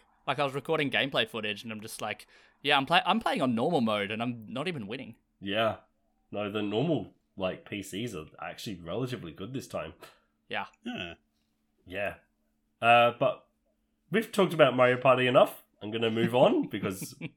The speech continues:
Speaker 2: we have a lot to cover th-, this episode.
Speaker 1: Yeah, we do.
Speaker 2: Uh, Tunche. I
Speaker 1: Mm.
Speaker 2: haven't had a lot of time to, like, delve deep into it, but it's relatively good.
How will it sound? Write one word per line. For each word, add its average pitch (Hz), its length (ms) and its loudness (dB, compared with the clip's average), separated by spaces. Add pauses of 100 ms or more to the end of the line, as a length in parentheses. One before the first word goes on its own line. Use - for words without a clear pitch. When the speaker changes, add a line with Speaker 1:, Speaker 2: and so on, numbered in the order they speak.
(140)
Speaker 2:
we 107 140 -2
have 113 200 4
a 95 40 -4
lot 123 300 0
to 143 100 -2
cover 139 320 2
th-, 113 120 -12
this 107 180 -6
episode. 101 540 -4 (500)
Speaker 1:
Yeah, 98 160 -8
we 104 100 -6
do. 90 140 -10 (100)
Speaker 2:
Uh, 127 360 10 (480)
Tunche. 139 600 4 (1600)
I 120 40 -10
Speaker 1:
Mm. 135 140 -2
Speaker 2:
haven't 196 240 6
had 202 220 8
a 196 60 6
lot 139 520 4
of 147 80 -2
time 143 220 4
to, 139 80 -4 (260)
like, 113 220 0 (640)
delve 120 400 2
deep 135 280 -2
into 170 220 0
it, 165 100 2
but 135 240 4
it's - 340 -8 (180)
relatively 196 680 0
good. 120 380 -2